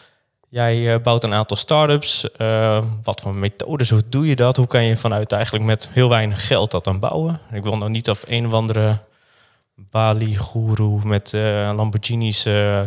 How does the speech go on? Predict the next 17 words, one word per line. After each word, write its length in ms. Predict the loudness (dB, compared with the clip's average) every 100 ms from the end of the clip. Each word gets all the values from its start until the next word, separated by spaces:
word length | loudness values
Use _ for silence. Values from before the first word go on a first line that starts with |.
| -4
klinken, 400 | -6 -6 -4 0
maar 240 | 2 2
er 60 | 2
zijn 160 | -2
gewoon 180 | -2 0
methodieken 520 | 0 0 -2 -4 -4
en 60 | -4
er 40 | -4
zijn 120 | -4
heel 120 | -6
veel 140 | -10 -16
tools 280 | -18 -16 -8
om 80 | -6
dat, 200 | -6 -6
eh, 180 | -8 -8
te 120 | -6 -6
doen. 260 | -6 -8